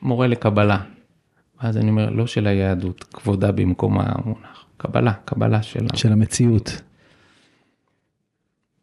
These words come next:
Speaker 1: אף פעם לא פגשתי מישהו שמקבל את כל מה שקורה בחיים שלו וסובל ממשהו. סובל ממשהו זה לא אומר שאולי אין לו כרגע איזה משהו, אתה יודע, איזה סימפטום כזה או אחר,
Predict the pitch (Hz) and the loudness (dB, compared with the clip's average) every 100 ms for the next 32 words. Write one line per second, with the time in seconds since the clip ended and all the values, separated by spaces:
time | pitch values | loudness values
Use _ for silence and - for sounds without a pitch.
0 | _ 135 - 190 180 143 131 - 117 113 | _ -18 -10 -10 -6 -6 -6 -6 -6 -6
1 | 113 - 110 120 113 120 - - 139 135 | -6 -8 -6 -4 -4 -4 -8 -6 -2 0
2 | 147 - 120 117 117 120 131 151 123 - | -2 -6 -4 -2 -2 -2 -2 -2 -6 -4
3 | 110 110 110 107 110 110 - 107 - 113 | 0 2 4 2 0 -2 -8 -10 -4 0
4 | 139 170 147 156 156 120 120 156 180 151 | 2 4 4 2 0 0 2 2 0 -2
5 | - 120 120 117 117 113 110 107 110 107 | 0 0 2 2 2 -2 -2 -2 0 0
6 | 107 104 104 98 101 104 104 107 104 - | 0 -2 -4 -6 -8 -4 -2 -2 -2 -2
7 | 101 - 107 107 107 101 110 | -4 0 -2 0 -4 -6 -6